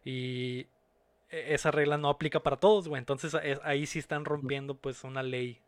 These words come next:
Speaker 1: eh, de, de Estados Unidos de la competitividad y de lo que está en contra de los monopolios, y ese es todo el pedo de Epic, güey.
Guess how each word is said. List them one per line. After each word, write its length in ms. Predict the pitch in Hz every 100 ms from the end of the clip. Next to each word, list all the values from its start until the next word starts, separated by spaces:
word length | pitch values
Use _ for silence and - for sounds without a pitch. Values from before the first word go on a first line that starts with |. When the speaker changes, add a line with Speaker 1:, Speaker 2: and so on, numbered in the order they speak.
| -
Speaker 1:
eh, 840 | - - - 67 - 80 - -
de, 100 | - -
de 240 | 160 135
Estados 340 | 127 - 139 135
Unidos 360 | 147 143 139
de 80 | 135
la 80 | 123
competitividad 840 | - 127 131 131 123 120 127 131 135
y 60 |
de 100 | 131
lo 200 | 123 117 - -
que 100 | 120
está 200 | - 127
en 60 |
contra 280 | 127 131 131
de 40 |
los 120 | 123 120
monopolios, 680 | 123 131 160 156 147 180
y 160 | 139 135
ese 140 | 135
es 80 | 139
todo 180 | 160 151
el 80 | 147
pedo 220 | 156 151
de 80 | 147
Epic, 260 | 160 156
güey. 160 | 139